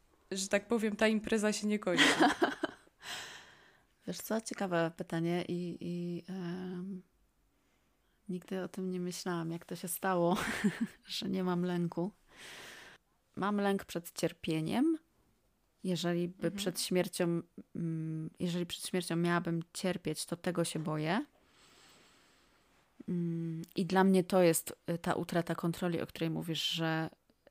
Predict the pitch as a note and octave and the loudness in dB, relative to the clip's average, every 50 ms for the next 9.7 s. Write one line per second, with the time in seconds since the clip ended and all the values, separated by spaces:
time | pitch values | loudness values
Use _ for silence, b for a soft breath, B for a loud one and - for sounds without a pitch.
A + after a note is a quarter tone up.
0 | _ _ _ _ - F3 - - - D#3+ F3 E3+ F3 - - - F#3 F3+ G3 - | _ _ _ _ -10 -10 -6 -6 -4 -4 -4 -4 -4 -4 0 2 2 2 0 0
1 | - F#3+ E3+ - F3 F3 F3+ F3 E3+ E3+ E3 D#3+ - - D3+ - - - E3 F#3 | 0 0 2 2 0 0 0 2 2 0 0 -2 -4 -8 -10 -12 -4 0 0 0
2 | E3 D3 D3+ D#3 D#3 D#3 D#3 D#3 D#3 E3 D#3+ D#3+ D#3 - - - - D#3+ D3+ - | 0 0 -2 -4 -4 -4 -4 -4 -4 -4 -4 -4 -4 -4 -6 -4 -4 -4 -2 -2
3 | F#3 E3+ D#3 D3+ D3+ - - - - D#3 E3 D#3+ D#3+ D#3 D#3 B B B B B | -2 0 0 -2 -4 -4 -6 -6 -6 -4 -2 -2 -2 -4 -6 B B B B B
4 | B B B B B B B B B B B B _ _ - D#3+ E3 D#3+ D#3+ D#3+ | B B B B B B B B B B B B _ _ -8 -6 -6 -4 -4 -4
5 | D#3+ D#3+ D#3 E3 D#3+ - - - - - - F3+ F3 F3 F3 E3+ E3+ E3+ E3+ E3+ | -4 -4 -4 -4 -4 -4 -6 -6 -8 -4 -4 -4 0 2 4 4 6 6 4 4
6 | D#3+ E3+ E3+ E3 - - D#3+ - - - D#3+ D#3 D#3 - D#3 - - E3 D#3+ D3 | 4 4 4 4 4 0 0 -2 0 0 0 0 0 -2 -4 -2 0 0 0 2
7 | D#3+ E3 E3 E3 D#3+ - - D#3 D3+ - - - - D3 D3 - D3 D3 D#3 - | 4 4 4 4 2 0 0 -2 -2 -2 -6 -6 -6 -8 -6 -6 -6 -6 -6 -6
8 | - - - D#3+ D#3+ - - - F3+ D3 E3 E3 D#3+ E3 E3+ D#3+ D#3+ - D#3 D#3+ | -8 -6 -6 -6 -6 -8 -10 -8 -6 -4 -2 -2 -2 -2 -4 -4 -4 -4 -4 -4
9 | E3 D#3+ E3+ D#3+ D#3+ E3+ F3 E3+ E3 D#3 D3+ D#3 E3 | -4 -4 -4 0 2 2 4 4 2 2 0 -2 -4